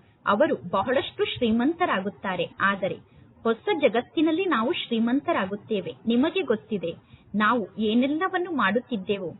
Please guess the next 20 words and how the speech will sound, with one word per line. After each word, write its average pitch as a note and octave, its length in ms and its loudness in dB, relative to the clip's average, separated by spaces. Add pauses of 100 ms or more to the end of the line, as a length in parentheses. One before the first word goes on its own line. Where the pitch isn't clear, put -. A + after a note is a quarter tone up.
(180)
ಅದು G3+ 240 -2 (500)
ಭವಿಷ್ಯದ D4 640 0
ಹೊಸ - 340 -2
ಜಗತ್ತಿಗೋಸ್ಕರ F4+ 880 -4
ಆಗಿದೆ. F3+ 380 -4 (580)
ಹೊಸ A3+ 300 0
ಜಗತ್ತನ್ನು C4+ 580 0
ಸ್ಥಾಪನೆ A3+ 500 -2
ಮಾಡುವುದಕ್ಕೋಸ್ಕರ A#3 960 -2 (480)
ಪರಮಾತ್ಮ A3 600 0
ತಂದೆ A3 320 0
ಬಂದಿದ್ದಾರೆ. F#3+ 640 -4 (560)
ಹಳೆಯ B3 320 4
ಜಗತ್ತಿನ G#3 560 -4 (500)
ವಿನಾಶವನ್ನು C#4 840 2
ಮಾಡಲು G3 400 -2 (160)
ಪರಮಾತ್ಮ G#3+ 600 0
ತಂದೆ A3 320 0
ಬಂದಿದ್ದಾರೆ. G3+ 640 -6 (1200)
ಕಲ್ಪದ D4+ 420 0